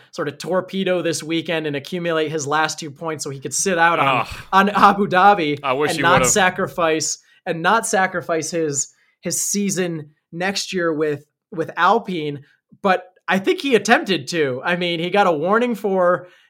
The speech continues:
Speaker 1: uh, going slow on the reconnaissance lap. He got a penalty for speeding in the pit lane. But unlike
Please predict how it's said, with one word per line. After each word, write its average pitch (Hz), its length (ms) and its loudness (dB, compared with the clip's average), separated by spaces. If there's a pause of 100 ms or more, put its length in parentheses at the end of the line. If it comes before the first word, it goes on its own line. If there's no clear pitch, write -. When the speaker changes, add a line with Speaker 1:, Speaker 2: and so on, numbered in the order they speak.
(140)
Speaker 1:
uh, 165 220 0 (120)
going 196 280 0
slow 202 480 2
on 196 200 0
the 185 80 -2
reconnaissance 170 680 -2
lap. 151 400 0 (120)
He 175 100 -8
got 160 140 2
a 147 60 -2
penalty 214 500 -2
for 165 320 -6
speeding 208 460 -2
in 185 100 -4
the 170 60 -4
pit 208 260 -4
lane. 151 420 -8 (180)
But 180 220 -4
unlike 208 400 2